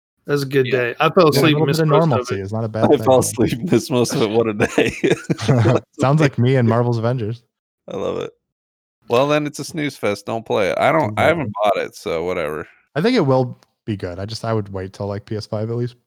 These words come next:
Speaker 2: Like No Man's Sky, just, like, wait a year and a half, and it'll be like, "Oh, yeah, guys,
Speaker 3: I,
Speaker 2: we made
Speaker 3: I,
Speaker 2: it
Speaker 3: I,
Speaker 2: better."
Speaker 3: believe me, this game is gonna be, do extremely well, and it's gonna be supported, and I think in a year it's gonna be,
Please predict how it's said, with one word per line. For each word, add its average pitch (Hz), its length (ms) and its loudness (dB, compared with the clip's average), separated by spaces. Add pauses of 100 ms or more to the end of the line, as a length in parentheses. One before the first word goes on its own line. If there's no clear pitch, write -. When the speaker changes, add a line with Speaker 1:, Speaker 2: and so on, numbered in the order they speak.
(260)
Speaker 2:
Like 127 200 0
No 123 160 0
Man's 123 240 -2
Sky, 110 260 2
just, 107 180 -6
like, 101 120 -2
wait 95 220 -2
a 104 40 -2
year 101 160 -2
and 104 100 -6
a 101 40 -10
half, 104 340 -6
and 87 100 -10
it'll 90 120 -10
be 90 100 -6
like, - 140 -2
"Oh, 147 80 0
yeah, 151 260 0
guys, 120 260 2
Speaker 3:
I, 175 120 0
Speaker 2:
we 151 60 -6
made - 100 -2
Speaker 3:
I, 147 80 2
Speaker 2:
it 175 60 4
Speaker 3:
I, - 20 2
Speaker 2:
better." 131 360 0 (400)
Speaker 3:
believe 165 220 4
me, 117 60 2
this 139 120 0
game 220 200 2
is 190 100 2
gonna 156 160 2
be, 139 100 2
do 123 240 -2
extremely 127 520 -2
well, 110 260 -2
and 113 140 -8
it's - 80 -18
gonna 104 140 -4
be 101 80 -4
supported, 104 440 -4
and 101 180 -8
I 101 220 -10
think 104 240 -8
in 101 60 -10
a 98 40 -8
year 98 220 -8
it's 95 140 -10
gonna 95 160 -8
be, 95 260 -16